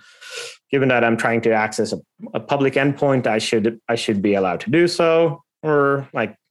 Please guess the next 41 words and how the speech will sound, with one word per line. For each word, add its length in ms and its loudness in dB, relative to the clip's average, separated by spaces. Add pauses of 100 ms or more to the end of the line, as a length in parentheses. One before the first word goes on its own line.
(280)
given 240 2
that 200 2
I'm, 400 0 (220)
yeah, 400 -2
I'm 180 2
just 220 2
a, 380 0
an, 160 0
an 240 0
anonymous 580 2
user, 460 4
I 100 2
should 240 -2
not 220 0
have 120 0
access 460 -4
to 100 0
any 140 -2
of 100 -2
these 220 -2
endpoints. 560 -6 (480)
So 460 2
opa 400 -2
does 320 -2
come 360 -2
with 140 2
a, 260 0 (400)
a, 320 0
a 60 0
unit 300 2
test 240 -2
framework. 520 0 (200)
And 120 0
I 60 0
think, 320 -2
like, 260 -2 (440)
it's 180 -4 (880)
for, 500 2
at 160 -2
least 160 -2
for 420 0